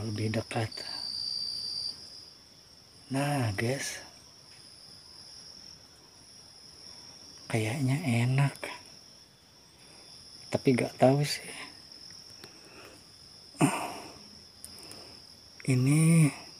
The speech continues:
cukup keras, us. Agak keras tapi bisa pecah juga. Us,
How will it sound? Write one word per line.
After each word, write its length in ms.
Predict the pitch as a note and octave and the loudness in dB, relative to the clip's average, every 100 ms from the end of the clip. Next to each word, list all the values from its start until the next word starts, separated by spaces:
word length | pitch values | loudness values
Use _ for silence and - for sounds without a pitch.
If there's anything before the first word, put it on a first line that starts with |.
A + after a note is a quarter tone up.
| - - - - - - - - - - - | -18 -20 -20 -20 -20 -20 -20 -20 -20 -20 -10
cukup 320 | - - - C3+ - | -8 0 0 0 -4
keras, 640 | - C3 B2+ C3 C3+ - G#3+ | -2 0 2 2 2 0 2
us. 400 | D#3 - - - - - - - - - - - - - - - - - - - - - - - - - - - - - - - - - - - - - - | 4 4 2 -2 -10 -20 -20 -20 -20 -18 -16 -16 -18 -20 -20 -20 -20 -18 -14 -12 -10 -10 -10 -10 -8 -8 -8 -8 -10 -12 -16 -20 -20 -20 -20 -10 -8 -8 2
Agak 320 | C3 B2+ - - | 4 6 2 2
keras 480 | C#3 A#2+ C#3+ C#3+ - | 2 4 2 2 2
tapi 240 | C#3+ D3 | 4 4
bisa 240 | A#2+ A#2+ | 4 4
pecah 320 | C3+ - - A#2 | 4 2 2 2
juga. 400 | A2+ B2 A2+ A2+ D3 - - - - - - | 2 2 2 2 0 -6 -12 -20 -20 -8 4
Us, 320 | D#3 - | 6 6